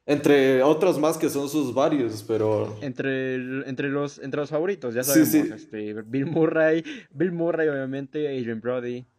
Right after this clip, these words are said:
Speaker 2: Tilda Swinton. Pero, pero me llama la atención que Matt Dillon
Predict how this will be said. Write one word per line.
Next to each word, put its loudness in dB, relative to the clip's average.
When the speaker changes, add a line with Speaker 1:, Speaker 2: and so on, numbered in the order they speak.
Speaker 2:
Tilda -6
Swinton. -12
Pero, -6
pero -6
me -8
llama -4
la -6
atención -10
que -10
Matt -6
Dillon -4